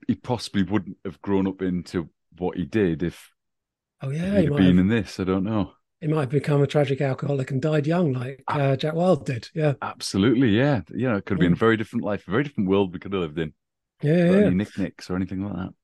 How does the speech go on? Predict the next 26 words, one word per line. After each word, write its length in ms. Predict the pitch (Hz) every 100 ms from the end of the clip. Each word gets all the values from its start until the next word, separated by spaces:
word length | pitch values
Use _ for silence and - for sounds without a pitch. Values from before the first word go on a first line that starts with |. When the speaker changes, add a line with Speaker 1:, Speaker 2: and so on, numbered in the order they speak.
| _
Speaker 1:
that. 800 | - - 403 - - _ 98 -
Speaker 2:
<laughs> 300 | 180 - -
And, 20 | 165
um, 320 | 196 156 180 _ _ 170 233 - 269
did 160 | 254 233
you 60 |
know 120 | 277 269
Mark 200 | 240 208
Lester, 320 | 226 226 156
who 120 | 147
play, 460 | 143 156 156 151 165
who 80 | 151
plays 240 | 151 165 156
Oliver? 500 | 180 135 - - - - - - _ _ _
He 180 | 208 233
Speaker 1:
Yeah. 140 | 156 165 _
Speaker 2:
is 280 | 151 151 -
the 460 | 165 156 156 151 - -
biological 520 | 165 156 151 - 139
dad 240 | 185 165
of 120 | 131
Michael 280 | 151 139 -
Jackson's 440 | 147 190 - 135 -
children. 440 | 127 117 117 110 _ _ _ _ _ _ _ _ _ _ _ _
Speaker 1:
Is 220 | 285 -
he? 360 | - 98 202